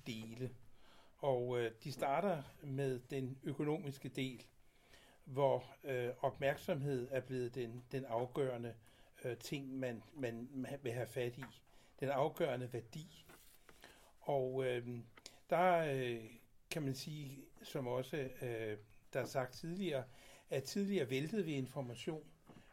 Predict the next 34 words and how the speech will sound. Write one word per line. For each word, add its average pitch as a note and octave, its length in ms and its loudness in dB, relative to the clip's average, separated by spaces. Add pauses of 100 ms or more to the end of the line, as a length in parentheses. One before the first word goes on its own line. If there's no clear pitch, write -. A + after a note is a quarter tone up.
(140)
øh, C3 540 2
og, B2+ 340 2
øh, B2 140 0
hvorimod, C#3 500 2
eller D3 140 2
vi, D3+ 100 -4
tidligere F#3 420 2
var C3+ 60 2
der C3+ 80 4
ikke D#3+ 160 0
ret D#3+ 200 2
meget D3+ 160 4
information, C#3+ 580 -2
nu D3+ 120 0
vælter D3+ 300 2
vi E3 140 0
information, C3+ 680 -2 (300)
og C#3 120 -2
derfor E3+ 300 2
er D3 40 2
det C3+ 160 -2
op D#3+ 220 0
modtagelsen E3 720 2
af B2+ 40 -2
den C3+ 220 -4
information, B2+ 680 -6 (460)
der D3 60 4
i C3 80 2
dag C3+ 420 2
er C3 300 4 (200)
den A#2 160 -2
centrale. G#2+ 640 -6 (840)
Og, B2+ 400 2
øh, A#2+ 200 2